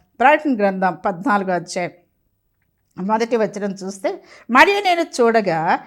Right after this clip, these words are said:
ఇదిగో, ఆ గొర్రె పిల్ల సియోను పర్వతం మీద నిలబడి ఉండెను" అని రాయబడింది. అవునండి, సియోను, హెర్మోను పర్వతం మీద, సియోను పర్వతం మీద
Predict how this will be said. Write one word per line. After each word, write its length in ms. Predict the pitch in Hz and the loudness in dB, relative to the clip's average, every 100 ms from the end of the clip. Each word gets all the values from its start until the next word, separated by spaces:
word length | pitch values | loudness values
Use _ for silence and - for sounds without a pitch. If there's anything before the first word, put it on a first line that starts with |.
| - 233 | -14 -4
ఇదిగో, 520 | 277 339 254 302 370 | -2 4 6 6 4
ఆ 180 | 269 453 - | 2 0 2
గొర్రె 180 | 392 359 | 0 0
పిల్ల 300 | 339 294 262 | -2 0 0
సియోను 600 | 277 - 233 240 294 359 | 0 -2 -2 4 4 4
పర్వతం 440 | 403 247 208 208 208 | -2 0 0 -2 -4
మీద 300 | 185 165 180 523 - _ - | -4 -4 -4 -4 -6 _ -10
నిలబడి 640 | 196 202 233 320 339 302 311 | -4 0 2 0 2 0 -2
ఉండెను" 800 | 226 220 220 208 190 202 220 208 | -4 -6 -4 -4 -4 -4 -6 -8
అని 120 | 202 190 | -8 -4
రాయబడింది. 500 | 190 190 190 196 190 | -4 -2 -4 -4 -4
అవునండి, 540 | 214 240 196 226 - - - | -4 -4 -4 -6 -10 -20 -14
సియోను, 520 | - 370 381 302 214 | -4 0 6 6 6
హెర్మోను 600 | 226 330 415 440 440 415 | 2 2 2 2 2 0
పర్వతం 360 | 403 392 381 302 | -2 -2 -4 -2
మీద, 220 | 285 208 | -2 -2
సియోను 540 | 202 - 381 415 427 403 | -6 -4 2 4 2 0
పర్వతం 360 | 330 302 294 262 | 0 0 -2 -4
మీద 160 | 214 | -2